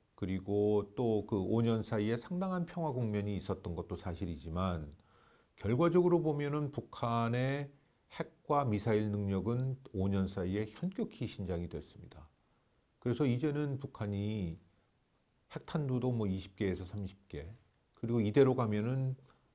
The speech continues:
앞으로 그 십 년 내에 거의 뭐 한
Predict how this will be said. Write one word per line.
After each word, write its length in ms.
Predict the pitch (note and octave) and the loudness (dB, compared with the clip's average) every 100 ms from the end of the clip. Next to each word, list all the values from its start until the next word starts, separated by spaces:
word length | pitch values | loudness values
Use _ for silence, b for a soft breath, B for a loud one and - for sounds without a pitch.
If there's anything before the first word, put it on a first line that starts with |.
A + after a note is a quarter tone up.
| _ | _
앞으로 640 | F#2+ - - E2 D#2+ F#2 F2 _ | -10 -8 -2 -2 -2 -6 -12 _
그 1080 | _ E2+ E2 E2 E2 E2 E2 E2 E2 E2 D#2+ _ b b b _ | _ -4 -2 -2 -2 -4 -4 -4 -6 -8 -10 _ b b b _
십 180 | - | -4
년 260 | E3 D#3 C3+ | 0 2 2
내에 380 | G#2+ G2 A2 B2+ | 2 2 0 -2
거의 260 | - G2 A#2+ | -2 -2 -2
뭐 180 | A#2 | -4
한 160 | A2+ C3 | -4 -4